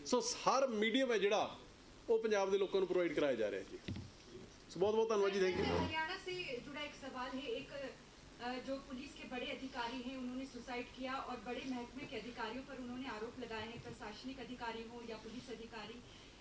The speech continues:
Speaker 2: कि, अ, उन्हें मानसिक तौर से प्रताड़ित किया गया, उनके साथ भेदभाव हुआ है, वो, क्योंकि वो दलित थे, इस पर क्या कहना है? क्योंकि, अ, जो एफ़आईआर भी हुई है, उसको लेके परिवार संतुष्ट नहीं है।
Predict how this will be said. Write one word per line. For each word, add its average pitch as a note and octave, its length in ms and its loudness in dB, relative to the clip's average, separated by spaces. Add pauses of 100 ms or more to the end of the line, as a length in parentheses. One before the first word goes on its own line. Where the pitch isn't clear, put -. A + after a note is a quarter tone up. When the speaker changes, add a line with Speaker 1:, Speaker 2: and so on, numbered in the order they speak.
Speaker 2:
कि, D4+ 300 -8
अ, A#3 180 -2
उन्हें D4+ 240 -4 (100)
मानसिक A3+ 480 -6
तौर D#4 120 -10
से D#4 140 -12
प्रताड़ित C#4+ 640 -8
किया C#4 160 -6
गया, C#4 300 -8 (320)
उनके B3+ 240 -6
साथ C4 160 -6
भेदभाव B3 600 -4
हुआ C4 220 -4
है, C4 240 -4
वो, A3+ 140 -8
क्योंकि B3+ 280 -8
वो A#3+ 100 -2
दलित G#3+ 480 -10
थे, C#4 140 -6 (400)
इस - 80 -10
पर F4 140 -8
क्या D#4 200 -6
कहना B3 240 -2
है? C4+ 60 -4
क्योंकि, C#4+ 260 -8
अ, E4 40 -10 (260)
जो - 180 2
एफ़आईआर - 500 -2
भी C4+ 260 -10
हुई C4 100 -6
है, C4 140 -4
उसको C4 320 -10
लेके C4+ 200 -10
परिवार A#3 440 -6 (100)
संतुष्ट A#3+ 460 -10
नहीं C4 140 -10
है। G3 300 -14